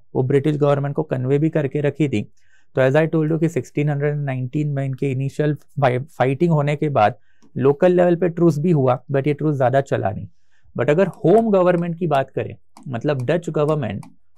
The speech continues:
and thereafter ब्रिटिश गवर्नमेंट, इन्हीं दोनों के बीच में सिक्सटीन सिक्सटी सेवन में पैक्ट हुआ, and via this pact ultimately they decided कि इंडोनेशिया जो है that will remain sphere of influence of the Dutch and thereafter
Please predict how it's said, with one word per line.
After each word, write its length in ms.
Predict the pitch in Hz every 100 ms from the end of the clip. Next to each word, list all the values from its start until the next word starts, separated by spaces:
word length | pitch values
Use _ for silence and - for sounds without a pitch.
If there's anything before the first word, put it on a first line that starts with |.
| - 127
and 100 | 139
thereafter 400 | 143 147 - 143
ब्रिटिश 360 | 131 120 127
गवर्नमेंट, 540 | 120 110 98 101 131 131
इन्हीं 220 | 143 165
दोनों 200 | 156 151
के 120 | 147
बीच 220 | 127 117
में 100 | 131
सिक्सटीन 500 | - 135 - - 170
सिक्सटी 340 | 165 139 - 147
सेवन 260 | 143 139
में 120 | 147
पैक्ट 380 | 147 147 151 - 139
हुआ, 280 | 110 92 - - - - 127
and 100 | 131
via 240 | 135 143
this 200 | 160 165
pact 300 | - 135 135
ultimately 520 | 131 123 135 131 139
they 120 | 135 131
decided 560 | 123 131 127 104 110
कि 100 | 135 -
इंडोनेशिया 640 | 131 139 160 160 151 147 139
जो 180 | 135 120
है 220 | 104 76 - - - - - 127
that 160 | 120
will 180 | 147 147
remain 260 | 139 143 147
sphere 360 | - 143 143
of 160 | 160 160
influence 480 | 143 - 139 147 147
of 140 | 131
the 120 | 131
Dutch 340 | 123 113 - - - -
and 160 | 131
thereafter 380 | 127 123 - 147